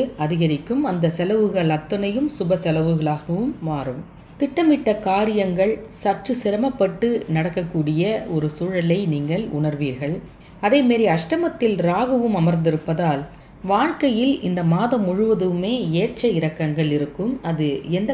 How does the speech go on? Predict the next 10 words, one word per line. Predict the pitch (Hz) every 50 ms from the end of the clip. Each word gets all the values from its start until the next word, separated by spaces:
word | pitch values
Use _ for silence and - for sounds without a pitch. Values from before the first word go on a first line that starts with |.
| 262 214
காரியமாக | 185 170 165 160 156 156 156 160 165
இருந்தாலும் | 156 147 147 147 147 147 170 175 165
சரி, | - 143 127 139 - - - - - - - - 180
நீங்கள் | 196 190 190 180 165 165
ஒரு | 160 165 -
செயலை | 160 165 180 208 202 185 165 -
செய்யும் | 170 156 160 175 202 185 156 143
பொழுது | 139 139 135 131 139 147 185 214 - - - - - - - - 175
முடியுற | 180 185 214 220 226 226 226 220 220 214 208
மாதிரி | 214 226 240 247 240 262 254